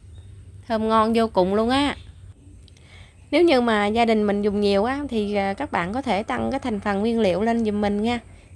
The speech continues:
Mình tăng lên gấp hai, gấp ba lần. Tại vì nhà mình dùng ít cho nên là mình chỉ mua nửa ký lô thôi.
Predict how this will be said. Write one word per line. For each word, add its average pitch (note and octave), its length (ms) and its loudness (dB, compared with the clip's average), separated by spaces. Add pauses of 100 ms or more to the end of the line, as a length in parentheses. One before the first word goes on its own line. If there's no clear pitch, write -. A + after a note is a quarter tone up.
(120)
Mình G#3+ 220 -2
tăng A#3 140 0
lên A#3+ 160 0
gấp D4+ 160 -6
hai, C4+ 240 -2
gấp C#4 140 -6
ba A#3+ 240 4
lần. G3 220 0 (380)
Tại G#3 120 0
vì A3 100 0
nhà G#3 180 2
mình G3+ 140 0
dùng G3 180 0
ít D4+ 180 0
cho C4 80 -2
nên A#3+ 180 -2
là G#3 80 0
mình F#3+ 240 -2
chỉ F#3+ 160 -4
mua A3+ 240 -2
nửa F#3 240 -2
ký A#3+ 140 -4
lô B3 280 2
thôi. A#3 200 -4